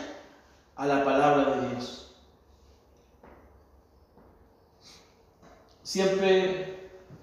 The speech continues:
cuando se colocan ejemplos de hombre a imitar, nosotros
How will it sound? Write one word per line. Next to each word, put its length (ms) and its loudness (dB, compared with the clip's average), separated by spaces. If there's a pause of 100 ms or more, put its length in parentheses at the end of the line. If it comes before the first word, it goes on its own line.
(540)
cuando 260 2
se 180 0
colocan 840 2 (120)
ejemplos 580 -2
de 80 4
hombre 320 2
a 120 0
imitar, 760 -4 (1200)
nosotros 880 0